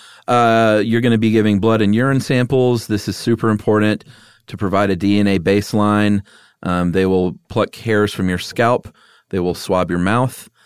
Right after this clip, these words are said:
Um, they will, uh, use a comb to collect, uh, pubic hair. Um, there will be, you know, we already mentioned a genital exam, whether it's, uh, vaginal or anal.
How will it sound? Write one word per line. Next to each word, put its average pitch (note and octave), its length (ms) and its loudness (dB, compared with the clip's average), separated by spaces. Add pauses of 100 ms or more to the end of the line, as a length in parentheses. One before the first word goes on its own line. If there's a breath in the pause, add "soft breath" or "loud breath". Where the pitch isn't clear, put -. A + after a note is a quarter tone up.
(400 soft breath)
Um, F2 680 -2
they G2 300 -2
will, F#2 560 2
uh, E2 380 -4 (220)
use F#2+ 300 -2
a G2 60 -4
comb G2+ 380 0
to G#2 120 -6
collect, F#2 440 -2
uh, F2 180 -4
pubic A#2 340 -2
hair. A#2 400 0 (640 soft breath)
Um, F2+ 560 -2 (460)
there G#2 100 2
will G2 100 2
be, F#2 460 0 (140)
you F#2+ 180 -4
know, F2+ 200 0 (240)
we F#2 200 -2
already G2 180 0
mentioned F#2+ 320 -2
a F2 80 0
genital G#2 460 0
exam, G#2 580 0 (380 loud breath)
whether F2+ 260 0
it's, F2 300 -4
uh, E2+ 300 -2
vaginal G2+ 760 0
or F2+ 240 0
anal. G#2 500 0